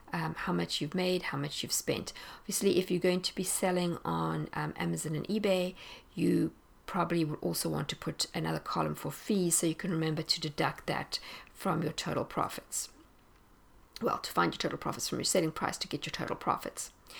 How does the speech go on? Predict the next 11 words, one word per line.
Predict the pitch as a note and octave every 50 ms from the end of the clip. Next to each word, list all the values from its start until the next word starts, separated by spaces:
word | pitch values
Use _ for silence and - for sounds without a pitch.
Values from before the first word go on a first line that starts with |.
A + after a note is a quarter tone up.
| - - - - - - - - - -
Now, | A#3+ C4 C4+ A#3+ F#3+ C3+ A#2 - - - - - - - - - - - - - - - - - - - - - -
let's | - A#3 C4 B3+ -
go | - C4
into | B3 A#3 - A3
some | - A3+ G#3
more | G3 F#3+ F3+
details. | F3 E3+ D#3+ D#3+ - E3+ C3+ C3 - - - -
If | C#4+ - - -
you | F4 F4
are | F4 D#4+
selling, | - - - - - - A#3 F3+ C#3 G#2+ E2 D2 -